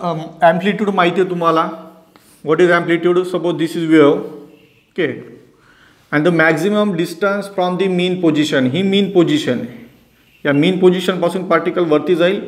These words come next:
पुन्हा खाली येईल. ठीक आहे. Mean डिस्टन्सपासून जे maximum distance असेल पार्टिकलचं, आता बघा ही mean position आहे, इथून maximum distance हे, हे जे distance आहे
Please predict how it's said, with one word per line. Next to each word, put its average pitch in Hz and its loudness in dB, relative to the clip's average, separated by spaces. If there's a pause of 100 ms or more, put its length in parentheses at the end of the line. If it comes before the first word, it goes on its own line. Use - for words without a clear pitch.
(120)
पुन्हा 175 -6 (180)
खाली 120 -2
येईल. 110 -6 (420)
ठीक 220 2
आहे. - -4 (540)
Mean 175 4
डिस्टन्सपासून 214 0
जे 202 4
maximum 175 -2
distance 185 -2
असेल 175 0
पार्टिकलचं, 139 -2
आता 120 -8
बघा 151 0
ही 139 -2
mean 170 -2
position 170 -2
आहे, 180 -4
इथून 170 2
maximum 170 0
distance 165 0
हे, 151 2 (840)
हे 151 4
जे 196 6
distance 175 0
आहे - -6